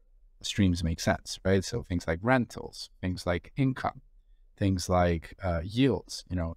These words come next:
things like taxes, things like, you know, um, subscriptions, all sorts of kind of recurring payments you should be doing in streams, right? And, uh,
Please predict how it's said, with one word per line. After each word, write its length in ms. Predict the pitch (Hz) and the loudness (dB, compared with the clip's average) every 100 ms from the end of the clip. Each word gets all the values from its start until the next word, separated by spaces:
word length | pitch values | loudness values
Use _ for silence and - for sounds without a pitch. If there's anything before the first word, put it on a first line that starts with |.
| - | -4
things 280 | 95 92 | -4 -2
like 300 | 95 90 87 - | 0 2 0 -2
taxes, 680 | 127 131 - - - - - | 0 0 -4 -10 -12 -18 -8
things 240 | 95 90 | -6 0
like, 420 | 98 92 90 - - _ _ _ _ | 2 4 2 -4 -16 _ _ _ _
you 80 | - | -2
know, 240 | 90 85 82 | 0 0 0
um, 400 | 98 90 85 85 - - _ _ _ - | 2 4 2 0 -14 -20 _ _ _ -18
subscriptions, 800 | - 90 - 160 - - - - | -4 -4 2 0 0 -8 -8 -8
all 120 | 104 | -6
sorts 280 | 98 123 - | 0 -2 2
of 320 | 110 - - | 0 0 -8
kind 160 | - 101 | -2 0
of 80 | 92 | 0
recurring 380 | 98 - 123 110 | -2 2 0 0
payments 440 | 123 135 220 - _ _ _ | -2 -2 -2 -8 _ _ _
you 100 | 107 | -2
should 260 | - 117 | 2 0
be 100 | 101 | 2
doing 240 | 95 95 90 | 0 0 -2
in 100 | 85 | -2
streams, 480 | - - - - - | -6 -8 -12 -14 -4
right? 200 | 101 98 | 0 0
And, 280 | - 98 95 | 0 -2 2
uh, 220 | 98 95 | 2 2